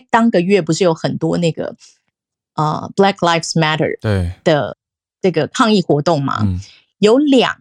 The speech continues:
Speaker 1: 个，呃，在密苏里州，也就是说相对比较保守的密苏里州的两个律师夫妻哦，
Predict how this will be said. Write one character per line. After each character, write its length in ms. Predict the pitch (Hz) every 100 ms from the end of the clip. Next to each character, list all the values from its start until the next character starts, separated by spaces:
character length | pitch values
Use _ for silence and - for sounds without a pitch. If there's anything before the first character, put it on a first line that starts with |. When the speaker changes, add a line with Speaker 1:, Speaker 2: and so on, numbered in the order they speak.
| 147
Speaker 1:
个， 220 | - - _ _ _ _ _ _ _ _
呃， 220 | 175 147 147
在 240 | - 208
密 160 | 220 214
苏 240 | - 202
里 140 | 180
州， 300 | 107 156 151
也 120 | 160 156
就 140 | 214
是 80 | 208
说 100 | 214
相 180 | - 208
对 100 | 208
比 60 | 156
较 100 | 165
保 220 | 139 160
守 240 | - - -
的 200 | 82 - _ _
密 100 | 214
苏 160 | 196 202
里 140 | 165
州 200 | - 165
的 100 | 156
两 320 | 156 147 120
个 100 | 147
律 180 | 156 190
师 360 | - 160 160 160
夫 200 | - 156
妻 340 | - - 156
哦， 140 | 156